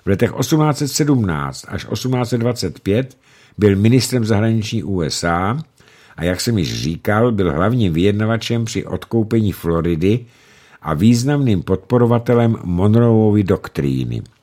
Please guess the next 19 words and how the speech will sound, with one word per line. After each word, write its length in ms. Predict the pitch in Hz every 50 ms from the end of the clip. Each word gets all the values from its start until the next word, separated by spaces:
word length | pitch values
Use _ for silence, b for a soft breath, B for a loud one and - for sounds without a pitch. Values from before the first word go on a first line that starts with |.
| _ b b b b b b b b b b
Po 120 | - 95
dobu 380 | 87 104 120 123 127 147 175 170
jeho 260 | 165 156 139 143 127
funkce 640 | - - - 135 156 175 170 - - - 95 87
byl 240 | 76 73 90 87 85
viceprezident, 880 | 78 95 101 - - 147 120 - 139 143 135 131 143 139 139 143 139 127
teda 200 | 123 110 98 82
prezidentské 760 | - - 98 117 131 147 131 107 90 78 - - 87 85 78
funkce, 420 | - - 87 92 85 - - 123
byl 240 | 113 98 98 85 80
viceprezidentem 1080 | 73 90 92 - - 143 135 139 131 131 123 127 131 135 135 127 127 139 135 131 120 95
John 460 | 90 104 110 117 120 127 135 135 139
C. 440 | 131 - - 113 120 117 117 120 120 117 120
Calhoun. 760 | - 127 123 120 120 101 78 71 67 64 58 55 57 57 55 - b b b b
Zásluhou 600 | - 80 87 113 120 - - 190 165 156 165 143
své 240 | - - 143 135 117
rozsáhlé 640 | 98 110 120 - - - 151 156 151 131 123 117 101
zahraniční 680 | 80 90 90 107 131 143 147 139 - - 139 127 110
praxe 580 | 85 - - 147 - - - - - 71 65